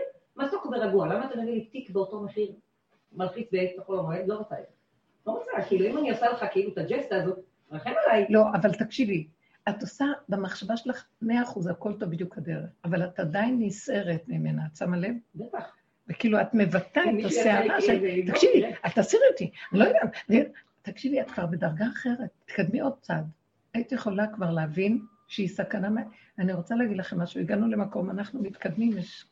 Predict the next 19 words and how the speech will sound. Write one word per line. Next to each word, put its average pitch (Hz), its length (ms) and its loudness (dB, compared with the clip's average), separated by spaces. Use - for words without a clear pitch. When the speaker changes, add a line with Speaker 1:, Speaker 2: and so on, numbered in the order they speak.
Speaker 2:
ושומעות 180 400 -6
הרבה 170 180 -6
בנות, 202 240 -8
אנחנו 233 380 -4
צריכות - 360 -8
לחיות - 320 -8
את - 200 -6
הסכנה, 196 840 -4
כאילו, 196 200 0
יצאנו 262 380 2
מהעולם, 202 600 0
אבל 214 200 2
אנחנו 226 280 0
בעולם, 202 640 4
אין 311 140 4
סכנה 214 440 0
יותר 208 180 0
גדולה 175 320 -2
מזאת. 165 380 0